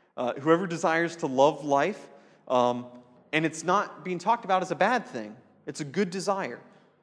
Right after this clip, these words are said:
Something good that has been given to us by God, life. It's an okay thing to desire it, but "whoever desires to love life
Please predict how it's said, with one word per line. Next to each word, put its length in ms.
Something 440
good 340
that 80
has 80
been 180
given 240
to 140
us 100
by 160
God, 380
life. 400
It's 120
an 180
okay 360
thing 280
to 80
desire 440
it, 120
but 360
"whoever 480
desires 520
to 80
love 300
life 240